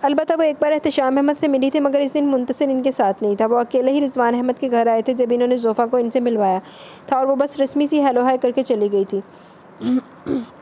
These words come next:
इस वक्त रिजवान अहमद ने चाहा था कि एहतशाम से बात कर लें कि मुंतसिर हमाद के बारे में वो क्या सोचते हैं, मगर फिर ये सोच कर रुक गए कि वो एक बार मुंतसिर और जोफ़ा को रूबरू करके दोनों, <clears throat>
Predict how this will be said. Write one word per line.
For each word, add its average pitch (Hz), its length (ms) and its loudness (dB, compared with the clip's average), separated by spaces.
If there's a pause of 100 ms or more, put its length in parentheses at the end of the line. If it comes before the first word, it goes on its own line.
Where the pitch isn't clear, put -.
(440)
इस 285 160 -2
वक्त 330 220 0
रिजवान 285 320 0
अहमद 294 200 2
ने 294 100 0
चाहा 285 200 2
था 294 100 -2
कि 294 100 0
एहतशाम 269 360 0
से 262 120 -4
बात 233 240 -2
कर 269 100 0
लें 269 160 0
कि 285 80 -4
मुंतसिर 254 420 -2
हमाद 220 420 -2
के 254 60 2
बारे 226 240 0
में 247 100 -2
वो 262 100 0
क्या 233 240 0
सोचते 214 360 -2
हैं, 214 60 0
मगर 247 200 0
फिर 262 160 -2
ये 262 120 0
सोच 262 240 -2
कर 262 120 0
रुक 262 100 0
गए 262 160 0
कि 277 80 -4
वो 262 100 2
एक 254 60 -2
बार 262 160 0
मुंतसिर 254 420 0
और 262 80 0
जोफ़ा 240 280 0
को 269 180 -2 (640)
रूबरू 294 320 2
करके 285 300 0
दोनों, 269 320 0 (360)
<clears throat> 262 360 0